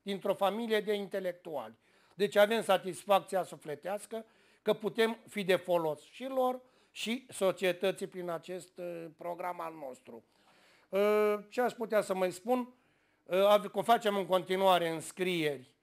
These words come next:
până în douăzeci și șapte septembrie la specializări, programe de studiu, cum ni se mai spune, uh, destul de căutate pe piața forței de muncă, management, economia comerțului, turismului, serviciilor, care este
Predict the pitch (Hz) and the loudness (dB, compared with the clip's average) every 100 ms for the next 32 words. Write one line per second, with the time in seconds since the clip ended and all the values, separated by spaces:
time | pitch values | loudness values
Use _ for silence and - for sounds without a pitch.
0 | _ _ _ _ 202 202 190 175 185 208 | _ _ _ _ 4 6 4 2 2 4
1 | 185 165 180 180 175 151 - 180 - - | 2 0 -2 -2 -6 -12 0 0 0 -8
2 | 156 - 147 - 143 143 143 151 214 262 | -14 -10 -12 -12 -16 -14 -14 -10 -8 -8
3 | - _ _ _ _ 175 190 190 190 180 | -10 _ _ _ _ 2 6 8 6 6
4 | 175 - - - 196 208 190 185 170 170 | 2 -2 -10 -2 0 4 4 4 -6 -2
5 | 208 156 - 190 190 202 180 160 160 156 | 0 0 -6 -6 0 2 2 -2 -6 -8
6 | 170 151 143 147 143 151 139 131 151 151 | -16 -16 -18 -18 -18 -16 -16 -16 -18 -16
7 | 139 _ _ _ _ _ _ 151 165 160 | -16 _ _ _ _ _ _ -4 0 0
8 | 160 185 185 226 196 190 180 170 185 180 | 0 -2 0 0 0 2 0 4 4 4
9 | 165 156 185 180 165 175 165 160 147 147 | -6 2 2 2 -2 -2 -2 -4 -8 -10
10 | 151 175 196 202 - _ _ _ - 185 | -12 -10 -4 -4 -6 _ _ _ -4 2
11 | 196 196 180 180 185 185 - _ _ _ | 2 2 -2 0 -2 -2 -12 _ _ _
12 | 170 170 185 180 185 185 180 175 180 190 | -10 -4 -2 0 2 2 2 -2 2 0
13 | 151 175 175 165 170 185 165 175 170 170 | 0 -6 -6 -6 -6 -6 -6 -6 -6 -6
14 | 165 175 165 175 170 160 160 165 156 160 | -6 -8 -12 -8 -8 -8 -10 -10 -14 -14